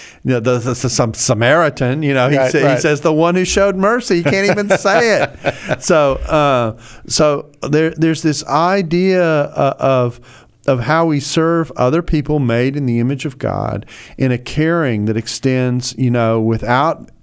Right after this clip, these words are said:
Speaker 1: boundaries in such a way that we show who we are. The third passage that's in my head is a very famous passage. It's the passage in Jeremiah where the call is,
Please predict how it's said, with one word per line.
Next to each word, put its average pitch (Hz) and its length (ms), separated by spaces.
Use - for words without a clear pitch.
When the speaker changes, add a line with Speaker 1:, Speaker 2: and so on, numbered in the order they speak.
Speaker 1:
boundaries 107 640
in 110 120
such 127 240
a 147 80
way 101 420
that 135 180
we 131 140
show 135 420
who 139 100
we 131 120
are. 117 180
The 98 100
third 185 320
passage 123 400
that's 110 140
in 123 80
my 110 120
head 120 140
is 107 120
a 113 40
very 127 260
famous 110 360
passage. 101 500
It's 104 140
the 110 80
passage 117 480
in 107 100
Jeremiah 110 720
where 131 140
the 120 100
call 131 440
is, 117 360